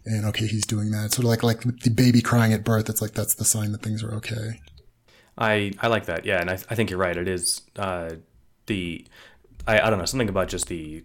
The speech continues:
Speaker 2: the, you know, it could have said Harry lay crying or
Speaker 1: Yeah.
Speaker 2: something,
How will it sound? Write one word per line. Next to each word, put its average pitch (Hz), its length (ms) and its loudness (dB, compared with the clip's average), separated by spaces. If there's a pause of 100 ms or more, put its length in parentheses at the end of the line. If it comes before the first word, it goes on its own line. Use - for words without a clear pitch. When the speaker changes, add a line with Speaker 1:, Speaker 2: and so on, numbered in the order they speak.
(100)
Speaker 2:
the, 80 400 -4 (280)
you 113 120 -2
know, 90 60 -4
it 87 120 -6
could 139 120 4
have 110 100 2
said 98 140 0
Harry 98 440 2
lay 98 300 0
crying 78 560 -6
or - 120 -14
Speaker 1:
Yeah. - 60 0
Speaker 2:
something, 92 340 -2